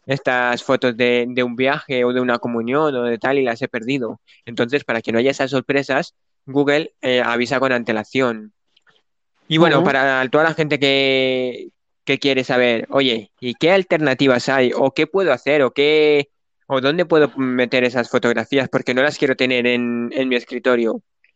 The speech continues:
Speaker 1: Entonces vamos a traer unas alternativas.
Speaker 2: Vale, ¿y esas alternativas cuáles son?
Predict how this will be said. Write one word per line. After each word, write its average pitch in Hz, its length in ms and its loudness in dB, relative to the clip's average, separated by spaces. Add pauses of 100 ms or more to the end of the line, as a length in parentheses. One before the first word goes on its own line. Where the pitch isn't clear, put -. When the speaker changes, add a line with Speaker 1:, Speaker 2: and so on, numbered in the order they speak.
(160)
Speaker 1:
Entonces 143 320 0
vamos 143 200 2
a 135 60 -2
traer 131 260 0
unas 131 220 -2
alternativas. 117 840 -6 (1400)
Speaker 2:
Vale, 123 280 -14
¿y 147 100 -10
esas 180 180 0
alternativas 170 720 2
cuáles 180 260 0
son? 110 260 -16